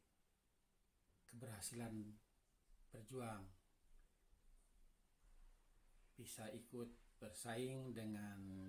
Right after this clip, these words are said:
yang lebih muda, lebih sehat, lebih kuat fisiknya, sehingga mencapai target yang disampaikan de-, walaupun dengan berbagai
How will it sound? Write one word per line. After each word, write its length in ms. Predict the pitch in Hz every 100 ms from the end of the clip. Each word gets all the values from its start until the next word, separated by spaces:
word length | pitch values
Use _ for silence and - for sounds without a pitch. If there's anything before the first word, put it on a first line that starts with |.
| 95
yang 240 | 92 92
lebih 240 | 90 95 90
muda, 560 | 98 113 120 113 107 98 - - - - -
lebih 340 | 92 - 95 - - - - - - - - - - - -
sehat, 640 | - - - - 196 190 - - - - - - 104
lebih 240 | 98 98 - -
kuat 280 | 110 95 95 -
fisiknya, 560 | 95 - 90 - 92 98 - - - - - - - - - - - - - - - - - -
sehingga 560 | 95 92 - 95 95 98 - - - - - -
mencapai 880 | 104 92 92 92 - 104 101 95 95 107 - - - - -
target 480 | - 90 87 101 -
yang 240 | - 92 92 90
disampaikan 960 | 92 95 92 - - 92 92 92 101 95 90
de-, 240 | 92 90 - - - - - - - - - - - - - - - - - 101
walaupun 400 | 90 90 120 107
dengan 320 | 98 104 101
berbagai 960 | 107 104 98 95 104 101 98 98 98